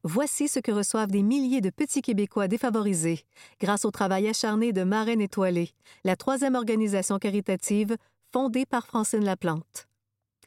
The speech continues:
Depuis deux mille vingt et un, elle mène trois campagnes annuelles. En vue de la plus récente rentrée des classes,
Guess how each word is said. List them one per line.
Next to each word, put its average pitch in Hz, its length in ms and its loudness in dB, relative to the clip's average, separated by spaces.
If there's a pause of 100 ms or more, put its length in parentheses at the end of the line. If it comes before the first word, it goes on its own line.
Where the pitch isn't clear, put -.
(260)
Depuis 226 280 0
deux 240 120 0
mille 240 200 2
vingt 208 220 -2
et 214 120 2
un, 240 140 -2 (280)
elle 240 180 2
mène 233 300 2
trois - 280 -4
campagnes 208 540 0
annuelles. 175 480 0 (500)
En 196 140 2
vue 214 120 0
de 208 100 2
la 180 120 -2
plus 254 160 0
récente 247 420 0
rentrée 208 280 -2
des 185 120 2
classes, 196 480 -2